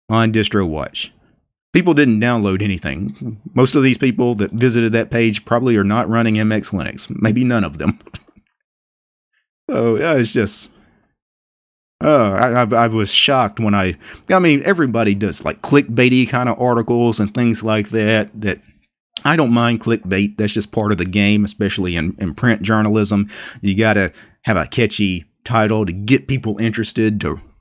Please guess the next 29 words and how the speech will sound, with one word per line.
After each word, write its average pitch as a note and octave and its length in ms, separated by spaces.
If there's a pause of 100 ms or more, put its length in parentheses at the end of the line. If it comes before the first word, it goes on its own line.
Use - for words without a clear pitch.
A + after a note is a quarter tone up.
(160)
read A#2+ 280
the G#2+ 140
article, A2 600
and F2 120
hopefully, G2+ 560 (300)
you F2 100
know, E2+ 100
this F2+ 180
site, G2+ 400
Tech - 220
Republic, G2+ 400
will A2 80
make F#2+ 180
a - 40
little B2 240
ad G2+ 240
revenue. F#2 600 (460)
But G#2 220
man, F#2 580
that, A#2+ 480
that's - 220
not C3+ 160
clickbait. - 440 (200)
That's G#3 320
just - 260
flat G#2+ 220
out F#2 280 (140)
wrong. G#2+ 600
<laughs> - 40